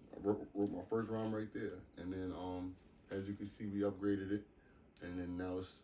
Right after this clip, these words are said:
um, Studio P. Um, this, that, that picture right there, um, that's Brother P. He used to, um, live down here.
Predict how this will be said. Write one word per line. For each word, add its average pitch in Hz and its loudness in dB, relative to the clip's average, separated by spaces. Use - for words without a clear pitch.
um, 87 -4
Studio 107 2
P. 113 2
Um, 90 -2
this, 92 -4
that, 92 -2
that - -4
picture 107 0
right 101 2
there, 104 4
um, 92 -2
that's 98 0
Brother 95 4
P. 117 -2
He 104 -6
used 101 -4
to, 98 -4
um, 90 -2
live 110 -2
down 95 -2
here. 95 -2